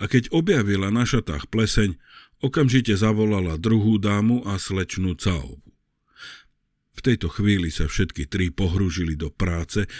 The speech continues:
a zrejme úplne zabudli na ranný čaj, o raňajkách ani nehovoriac. Bola to ich prvá skúsenosť so spárnymi letnými dňami v Penglai,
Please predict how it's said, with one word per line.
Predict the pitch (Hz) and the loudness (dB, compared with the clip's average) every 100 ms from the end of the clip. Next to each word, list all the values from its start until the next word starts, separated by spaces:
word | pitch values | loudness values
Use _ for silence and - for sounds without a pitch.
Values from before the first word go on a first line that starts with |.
| - - - | -18 -16 -4
a | 104 | -2
zrejme | 104 117 113 110 - | 2 4 4 2 2
úplne | 156 139 104 90 87 | 2 2 -2 0 2
zabudli | 107 107 110 98 101 | 4 4 4 2 2
na | 101 95 | 2 0
ranný | 92 95 87 73 | 0 -2 -4 -2
čaj, | - 90 101 - - - _ _ - | 0 2 2 -2 -16 -20 _ _ -2
o | 123 | 2
raňajkách | 120 101 95 85 92 82 - - _ - | 4 2 0 -2 -4 -6 -8 -16 _ -6
ani | 131 131 | 0 2
nehovoriac. | 123 110 87 69 69 - - - _ _ _ _ _ _ _ - | 4 2 0 -6 -10 -18 -18 -20 _ _ _ _ _ _ _ -2
Bola | 113 143 | 0 0
to | 156 180 | 2 2
ich | 156 | 2
prvá | - 156 147 | 2 2 4
skúsenosť | 110 - 131 - 120 123 104 | 2 4 4 6 6 4 2
so | 101 | 0
spárnymi | 95 - 101 104 104 104 95 | 0 2 0 2 4 4 4
letnými | 92 - 95 87 73 | 0 0 0 0 -2
dňami | 76 87 90 92 | -2 0 2 2
v | 85 | 0
Penglai, | - 95 92 92 90 | 2 2 2 -2 -4